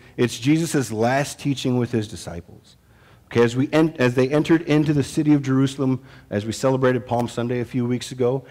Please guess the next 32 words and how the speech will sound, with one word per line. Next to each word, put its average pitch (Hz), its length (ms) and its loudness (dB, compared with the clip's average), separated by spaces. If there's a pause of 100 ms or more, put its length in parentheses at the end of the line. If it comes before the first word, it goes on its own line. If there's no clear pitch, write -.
(160)
as 123 140 2
he 131 180 -6
enters 165 520 0
into 170 400 2
the 143 80 2
city, 120 560 2 (280)
uh, 110 260 4
he's 127 200 2
about 127 300 -2
to 165 80 -6
be 170 80 2
crucified. 131 480 0
He 117 80 0
has 117 160 0
one 131 220 0
last 139 480 0 (200)
meal, 131 320 4
the 113 60 -2
Last 123 400 -4
Supper, 151 400 0
with 120 180 0
his 117 160 -2
disciples, 120 760 -4 (280)
and 120 120 -2
there 120 80 4
was 113 120 0
a 110 60 -6
string 151 460 0
of 120 100 -4
teaching 123 540 -2
just 127 180 -8
before, 123 580 -2